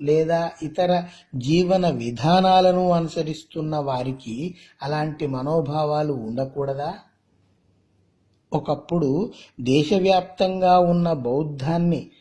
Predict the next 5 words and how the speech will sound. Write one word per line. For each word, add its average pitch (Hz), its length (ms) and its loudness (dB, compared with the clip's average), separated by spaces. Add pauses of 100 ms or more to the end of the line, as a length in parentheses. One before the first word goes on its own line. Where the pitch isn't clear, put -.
(320)
సర్వనాశనం 170 1120 0
చేసి, 175 460 -2 (380)
ఆరామాల్ని 175 960 2 (160)
ఆలయాలుగా 175 800 4
మార్చుకుని, 170 800 -4